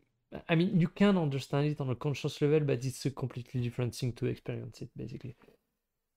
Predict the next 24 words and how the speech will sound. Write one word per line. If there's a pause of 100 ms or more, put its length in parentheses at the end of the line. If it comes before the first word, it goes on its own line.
(1200)
And
so
this
is, (200)
I
think,
what, (120)
what
people
are
co-,
uh,
are,
are
speaking
when
they
are
talking
about
enlightenment
and
so
on,